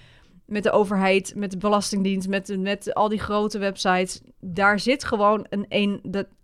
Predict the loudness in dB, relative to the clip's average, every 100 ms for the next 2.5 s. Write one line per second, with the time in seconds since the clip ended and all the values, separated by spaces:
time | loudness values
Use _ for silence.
0 | -2 2 6 6 6 4 4 2 0 -2
1 | 0 2 2 0 -2 -2 -2 -2 -4 -4
2 | -4 -6 -6 -8 -10